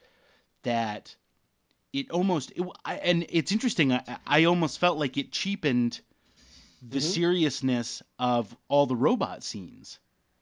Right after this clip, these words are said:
Speaker 1: It was, it was weird. It's like the first movie, I felt like the robot scenes cheapened the human scenes.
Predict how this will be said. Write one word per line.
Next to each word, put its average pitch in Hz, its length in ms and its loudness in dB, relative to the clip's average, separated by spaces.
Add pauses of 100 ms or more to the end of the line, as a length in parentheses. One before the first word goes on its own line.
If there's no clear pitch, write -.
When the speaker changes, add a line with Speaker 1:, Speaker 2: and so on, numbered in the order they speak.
(400)
Speaker 1:
It 170 100 4
was, 175 240 6 (120)
it 190 60 2
was 180 200 2
weird. 156 300 2
It's 160 160 2
like 202 160 0
the 165 100 -2
first 302 360 -6
movie, 120 560 -2 (600)
I 156 180 4
felt 156 300 2
like 135 300 0
the 127 100 0
robot 139 460 4
scenes 123 320 2
cheapened 117 600 -4 (240)
the 113 100 -8
human 160 340 0
scenes. 95 600 -12